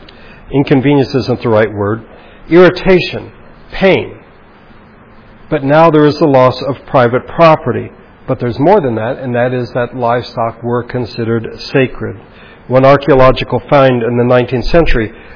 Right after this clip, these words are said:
found a series of sixty-four burial chambers in which sacred bulls had been buried. So this is something they remember from their days in Egypt, a sacred bull.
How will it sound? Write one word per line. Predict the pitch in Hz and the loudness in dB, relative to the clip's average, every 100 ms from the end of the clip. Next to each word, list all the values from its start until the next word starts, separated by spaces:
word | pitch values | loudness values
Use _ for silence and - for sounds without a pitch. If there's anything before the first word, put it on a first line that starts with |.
| - | -4
found | 151 143 | 0 2
a | 131 | 0
series | - 175 165 151 | -2 0 0 0
of | 131 104 | -4 -8
sixty-four | - 202 - - 175 - 160 139 117 | -2 -4 -2 -8 -6 0 2 2 2
burial | 147 180 165 151 | 2 4 4 2
chambers | - 147 135 131 135 131 120 - - - - | 0 0 2 2 2 2 0 -8 -20 -18 -6
in | 135 | -2
which | 147 147 | -2 -2
sacred | - 151 147 147 110 | -2 0 0 -2 -4
bulls | 135 131 127 127 120 | 0 2 2 0 -4
had | 113 131 127 127 113 117 | -10 -2 0 0 -2 -6
been | 117 113 104 | -6 -4 -6
buried. | 120 113 113 120 123 - - - - - - - - - - - _ | -8 -8 -10 -14 -20 -20 -20 -20 -20 -20 -20 -20 -20 -20 -20 -20 _
So | - - 143 131 - - - - - - - - - - - - - - | -12 -2 0 -2 -6 -20 -20 -20 -20 -20 -20 -20 -16 -16 -16 -20 -20 -8
this | 135 151 170 | -6 -4 -4
is | 156 | -4
something | 165 156 147 143 | -4 -4 -4 -2
they | 139 | -2
remember | 135 135 147 131 120 | -2 -2 -2 -4 -6
from | 131 127 | -6 -4
their | 131 127 | -4 -4
days | 131 127 127 113 | -4 -4 -6 -8
in | 131 135 | -8 -6
Egypt, | 143 135 123 107 - - - - - - - | -4 -4 -4 -8 -10 -20 -20 -20 -20 -18 -10
a | |
sacred | 113 - 127 - 120 101 | -8 -2 -2 -2 -6 -4
bull. | 135 117 104 | -2 -2 -2